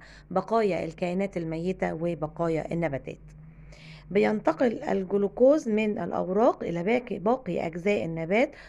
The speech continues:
عن طريق أوعية اللحاء، لأن اللحاء هو اللي بينقل الجلوكوز من الأوراق فوق لباقي أجزاء النبات تحت، أما الخشب فالعكس، بينقل الماء والغذاء من الجذور تحت لباقي أجزاء النبات فوق.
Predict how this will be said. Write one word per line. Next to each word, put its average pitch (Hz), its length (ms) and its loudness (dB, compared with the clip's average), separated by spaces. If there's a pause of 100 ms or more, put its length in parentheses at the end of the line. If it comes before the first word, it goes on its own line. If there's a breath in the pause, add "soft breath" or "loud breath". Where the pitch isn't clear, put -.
(160 loud breath)
عن 214 260 0
طريق 185 480 -2 (140)
أوعية 202 440 2
اللحاء، 196 460 2 (580 loud breath)
لأن 180 380 4
اللحاء 180 760 0
هو 202 200 2
اللي 175 120 0
بينقل 185 400 -2
الجلوكوز 170 580 -2
من 190 160 0
الأوراق 196 460 0
فوق 208 340 2 (260 loud breath)
لباقي 180 400 4
أجزاء 160 320 4
النبات 156 440 0
تحت، - 200 -8 (380 loud breath)
أما 240 220 8
الخشب 226 440 2
فالعكس، 156 400 -2 (440)
بينقل 185 480 2
الماء 175 380 0
والغذاء 165 580 2 (340 loud breath)
من 190 220 0
الجذور 180 580 2
تحت - 400 -2
لباقي 190 560 2
أجزاء 165 300 -2
النبات 151 360 -4
فوق. 123 220 -6